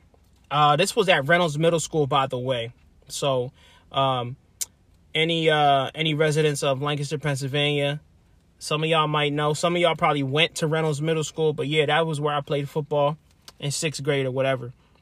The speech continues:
But yeah, we went to the practice field. Um, I believe it was at Buchanan Park. And we would do, we would do push-ups, we would do sit-ups, um, and we would do sprints.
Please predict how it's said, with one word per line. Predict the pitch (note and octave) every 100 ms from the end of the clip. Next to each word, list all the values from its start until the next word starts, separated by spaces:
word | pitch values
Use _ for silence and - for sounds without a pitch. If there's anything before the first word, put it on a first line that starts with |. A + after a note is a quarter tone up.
| _ _
But | C3+ D3
yeah, | D#3+ D#3 A#2+ - _ _ _ _ - -
we | D3+
went | D#3+ D#3
to |
the | D3+
practice | C#3 F3 D#3+ D#3
field. | - E3+ E3 D#3+ -
Um, | D3+ C#3+ C#3
I | B2
believe | C#3 D3+ D3
it |
was | C#3+ C#3
at | C3+
Buchanan | C#3 C#3 - C#3+ D3+
Park. | C3+ - C#3+ D3+ - _ _ - _ - - _ - - - - - - - E3
And | E3 E3 D#3+
we | D#3+
would | D#3+ C#3
do, | D3 D3 C#3+ D3+
we | C#3+
would | C3
do | B2+ B2
push-ups, | F3+ F3 F3+ E3 D#3+ - - - _ _ -
we | C3+
would | B2
do | B2 B2
sit-ups, | - D#3+ D#3 D3+ D#3 - - - _ _ _ _ - - - -
um, | C3+ C3+ B2+ A#2+ A2+ C3 - _ _ - - - -
and | C#3+
we |
would | C#3+ C3+
do | C3+ C3
sprints. | - - F3 E3+ D3+ - -